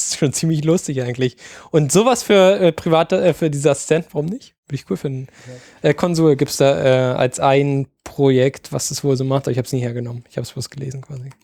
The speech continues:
Speaker 1: Oder beziehungsweise mir erzählen lassen.
Speaker 2: Ich glaube auf jeden Fall, dass der nächste große Battle um diese Assistenzsysteme gehen wird, äh, dass jeder das Beste da bauen möchte und,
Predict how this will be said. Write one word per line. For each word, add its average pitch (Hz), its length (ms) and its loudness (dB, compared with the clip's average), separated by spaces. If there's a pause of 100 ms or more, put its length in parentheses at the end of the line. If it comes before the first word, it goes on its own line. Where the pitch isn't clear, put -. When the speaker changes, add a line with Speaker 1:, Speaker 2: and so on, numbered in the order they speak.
(140)
Speaker 1:
Oder 139 140 -14
beziehungsweise 143 600 -6
mir 127 60 -4
erzählen 135 340 -10
lassen. 139 160 -16 (460)
Speaker 2:
Ich 160 100 -2
glaube 180 220 4
auf 180 40 2
jeden 170 140 2
Fall, 170 140 4
dass 147 180 0
der 147 120 2
nächste 156 220 0
große 139 280 0
Battle 143 400 4
um 135 240 -4
diese 127 320 2
Assistenzsysteme 139 840 0
gehen 135 340 2
wird, 135 380 0 (180)
äh, 123 280 4
dass 123 280 0
jeder 127 200 2
das 127 120 -6
Beste 135 320 0
da 131 100 4
bauen 127 460 2 (260)
möchte 127 420 2
und, 117 340 -2